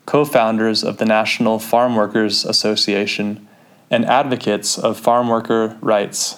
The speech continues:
in the late nineteen sixties. Huerta remained a close friend, sending Vitali letters of encouragement and visiting him in prison.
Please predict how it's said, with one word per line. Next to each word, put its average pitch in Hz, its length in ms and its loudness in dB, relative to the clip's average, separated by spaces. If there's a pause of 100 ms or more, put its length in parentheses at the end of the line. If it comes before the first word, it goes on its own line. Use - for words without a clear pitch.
(120)
in 113 160 -2
the 107 100 0
late 113 180 0
nineteen 110 420 -2
sixties. - 680 -6 (1400)
Huerta 175 560 0
remained 120 340 0
a - 20 -2 (120)
close 151 220 2
friend, 104 480 -2 (180)
sending 120 440 0
Vitali 120 540 2
letters 135 380 2
of 135 100 0
encouragement 107 640 -2 (540)
and 113 120 0
visiting 123 380 2
him 123 260 0
in 113 200 -4
prison. 101 500 -4